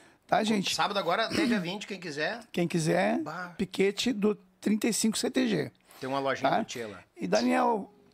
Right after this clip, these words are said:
Speaker 1: Vargas, né, que parece parente do nosso cantor lá.
Speaker 2: É, tem uns quantos parentes.
Speaker 1: É. <laughs> Eu quero te agradecer, olhando pra câmera ali, olhando pra todos os teus fãs, que tu, eu sei que tu tem muito da época musical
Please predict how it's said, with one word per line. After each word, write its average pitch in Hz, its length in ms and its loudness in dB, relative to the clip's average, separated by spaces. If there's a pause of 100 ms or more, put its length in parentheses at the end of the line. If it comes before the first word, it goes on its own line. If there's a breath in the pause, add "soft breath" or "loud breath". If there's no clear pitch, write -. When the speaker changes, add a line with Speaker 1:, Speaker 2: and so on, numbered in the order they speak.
(340)
Speaker 1:
Vargas, 180 560 2
né, 165 120 2
que 143 540 -2
parece 165 460 2
parente 165 500 0
do 156 60 0
nosso 156 360 2
cantor 175 400 0
lá. 208 240 2 (400 loud breath)
Speaker 2:
É, 113 60 -12
tem 131 180 -12
uns 123 120 -12
quantos 165 240 -6
parentes. 131 420 -4
Speaker 1:
É. 170 360 2
<laughs> - 500 -4 (120)
Eu 165 80 0
quero 185 360 0
te - 160 -2
agradecer, 175 680 2
olhando 165 320 2
pra 156 140 -2
câmera 165 400 -2
ali, 156 240 -2
olhando 160 320 2
pra - 140 -4 (180)
todos 185 480 2
os 151 160 0
teus 165 420 0
fãs, - 560 0
que - 120 -10
tu, - 100 -6
eu 160 100 0
sei 175 200 2
que - 60 -12
tu - 100 -14
tem 175 160 0
muito 175 440 2
da 151 220 0
época 156 400 0
musical 165 840 0